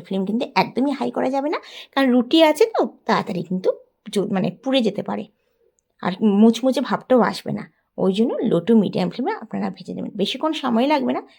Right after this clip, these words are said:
তিন থেকে চার মিনিটের মধ্যে দু সাইডটা ভাজা হয়ে যাবে। আজকের রেসিপিটা আপনাদের কেমন লাগলো অবশ্যই জানাবেন। বেঁচে যাওয়া রুটি দিয়ে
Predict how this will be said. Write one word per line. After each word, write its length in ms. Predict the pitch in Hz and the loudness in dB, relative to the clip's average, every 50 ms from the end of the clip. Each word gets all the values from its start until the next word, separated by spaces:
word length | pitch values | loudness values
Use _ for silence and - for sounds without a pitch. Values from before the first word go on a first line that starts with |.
| _ _ - | _ _ -2
তিন 120 | 294 320 320 | 0 2 2
থেকে 160 | 320 392 494 466 466 | 2 4 2 2 4
চার 140 | 349 277 226 247 | 4 4 6 6
মিনিটের 280 | 262 285 285 285 302 302 | 4 4 4 2 2 0
মধ্যে 140 | 330 415 453 320 233 | 2 2 2 2 0
দু 60 | 214 | 0
সাইডটা 380 | 214 214 - - - - - 494 453 277 - - | -2 -2 -4 -8 -8 -4 -4 -4 -4 -4 -8 -8
ভাজা 300 | - - 170 170 180 170 | -6 -6 -4 -2 -2 -2
হয়ে 200 | 175 175 185 185 214 | -2 -4 -4 -4 -6
যাবে। 160 | 214 - 208 208 - _ _ _ _ _ _ _ _ _ _ _ _ _ _ _ _ _ _ _ _ _ _ _ _ _ _ _ _ _ _ 480 _ _ _ _ _ _ _ _ _ _ _ _ _ _ _ _ _ _ _ _ _ _ _ _ _ _ _ _ _ _ _ _ _ _ _ _ _ _ _ _ _ _ _ _ _ _ _ _ - | -8 -10 -10 -14 -14 _ _ _ _ _ _ _ _ _ _ _ _ _ _ _ _ _ _ _ _ _ _ _ _ _ _ _ _ _ _ _ _ _ _ _ _ _ _ _ _ _ _ _ _ _ _ _ _ _ _ _ _ _ _ _ _ _ _ _ _ _ _ _ _ _ _ _ _ _ _ _ _ _ _ _ _ _ _ _ -8
আজকের 340 | 247 254 262 - - 381 370 | -6 -6 -4 0 2 2 4
রেসিপিটা 480 | 359 339 320 320 349 302 320 320 370 370 427 415 | 4 2 0 -2 -4 -6 -4 -2 -2 0 0 0
আপনাদের 280 | - 262 254 247 262 254 247 | 0 0 0 0 0 0 0
কেমন 200 | 240 233 233 240 | 0 2 2 2
লাগলো 260 | 240 247 247 262 277 277 - 196 | 2 2 2 2 0 0 0 0
অবশ্যই 380 | 165 175 185 - - - 262 254 | 0 0 0 -2 -2 -2 -2 0
জানাবেন। 340 | 269 254 262 269 302 453 453 - _ - - 180 | 0 0 0 0 -2 -6 -6 -10 _ -14 -8 -6
বেঁচে 240 | 170 165 165 - 208 | -6 -6 -6 -6 -2
যাওয়া 200 | 202 220 220 233 214 | 2 4 4 4 4
রুটি 220 | 190 185 - 190 | 2 0 0 -2
দিয়ে 200 | 185 190 226 339 | -2 -2 -4 -4